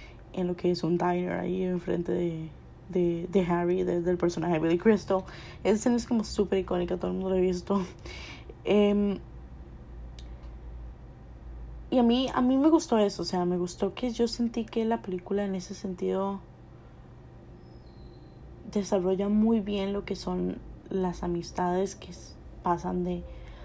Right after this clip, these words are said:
algo más como eventualmente, porque ahí el mayor problema no es, normalmente en una comedia siempre hay algún obstáculo externo de por qué los protagonistas no están juntos,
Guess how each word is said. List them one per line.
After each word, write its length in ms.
algo 320
más 720
como 240
eventualmente, 720
porque 320
ahí 220
el 120
mayor 300
problema 580
no 260
es, 420
normalmente 420
en 60
una 120
comedia 260
siempre 300
hay 60
algún 200
obstáculo 640
externo 760
de 240
por 200
qué 200
los 160
protagonistas 600
no 120
están 280
juntos, 360